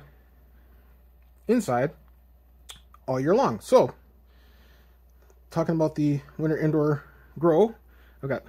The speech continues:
two pieces of paper here. This is, this is my little fancy spreadsheet just to, to talk about it, talk about the rules. And this one is my bigger one, so I can <laughs> read it. <laughs> So I don't have to squint and try to look down and, uh, talk about it. It's, uh,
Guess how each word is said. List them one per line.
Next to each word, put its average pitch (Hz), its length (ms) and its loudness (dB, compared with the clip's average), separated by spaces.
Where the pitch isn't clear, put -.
two 202 120 0
pieces 185 180 0
of 170 80 2
paper 151 100 -4
here. 170 280 6
This 170 120 2
is, 175 220 0
this 202 100 4
is 190 140 4
my 165 140 2
little 160 160 4
fancy 170 480 0
spreadsheet 151 560 0
just - 240 -10
to, 131 180 -2
to 131 80 -8
talk 165 220 2
about 139 180 0
it, 127 60 -2
talk 143 140 -2
about 131 140 -6
the 147 60 -2
rules. 175 360 6
And 135 80 -4
this 147 100 -6
one 143 100 -2
is 135 80 -2
my 135 240 -2
bigger 170 240 4
one, 147 180 2
so - 140 -4
I 123 80 -4
can - 120 -10
<laughs> - 140 -20
read 185 240 10
it. 208 140 4
<laughs> - 140 4
So 139 100 -6
I 139 40 -4
don't 143 80 -2
have 139 120 -4
to 127 160 -6
squint 175 500 0
and 127 100 -8
try 151 140 -6
to 135 60 -2
look 139 120 -6
down 147 240 -6
and, 135 160 -4
uh, 123 200 -8
talk 202 180 -4
about 117 200 -2
it. - 120 -8
It's, 143 240 -12
uh, 147 340 4